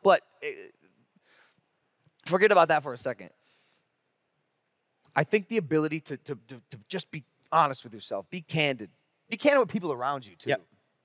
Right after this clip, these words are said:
Speaker 1: Like, me and my friends have honest conversations, right? And especially with art, as a creative in a creative world, it's hard to tell someone that this thing sucks. I didn't, I didn't resonate with that video. I don't, I don't, I don't, I don't like that photo. And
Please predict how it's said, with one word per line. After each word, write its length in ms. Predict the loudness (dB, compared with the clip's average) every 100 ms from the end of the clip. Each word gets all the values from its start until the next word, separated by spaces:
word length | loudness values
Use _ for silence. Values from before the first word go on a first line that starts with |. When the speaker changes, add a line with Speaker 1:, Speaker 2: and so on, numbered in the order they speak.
| 0
Speaker 1:
Like, 260 | 0 0 _ _ _ _ _
me 160 | -2 0
and 80 | 0
my 100 | -4
friends 280 | -6 -8
have 120 | -10 -12
honest 380 | -6 -6 -6 -12
conversations, 680 | -10 -10 -12 -12 -12 -16 -8
right? 280 | -4 -4 -6 _
And 200 | -12 -12 -16 _ _ _ _ _ _ _ _ _
especially 360 | -10 -4 -4 -4
with 100 | -8 -6
art, 300 | -4 -4 -4 _ _ _ _ -2
as 160 | -2
a 40 | -2
creative 440 | -12 -8 -4 -6
in 80 | -8
a 40 |
creative 520 | -20 -14 -8 -6 -6 -8
world, 340 | -8 -8 -8
it's 140 | -12 -16
hard 300 | -6 -6 -6
to 80 |
tell 160 | -12 -18
someone 340 | -10 -10 -10
that 160 | -12 -14
this 220 | -14 -12
thing 240 | -8 -8 -8
sucks. 560 | -8 -6 -6 -12 -18 -20 _ _ _ _ _ -4
I 80 | -2
didn't, 180 | -2
I 80 | -2
didn't 120 | -2 -2
resonate 320 | -6 -6 -14
with 120 | -6
that 180 | -6 -6
video. 420 | -8 -10 -10 -12 -12
I 80 | -12
don't, 160 | -10
I 60 | -12
don't, 200 | -14 -14
I 60 | -12
don't, 120 | -10 -8
I 40 |
don't 100 | -8
like 160 | -10 -10
that 160 | -12
photo. 440 | -4 -4 -4 -8 -16 _ _ _ _ _ _ _ _ _ _ _ _ _
And 100 | 2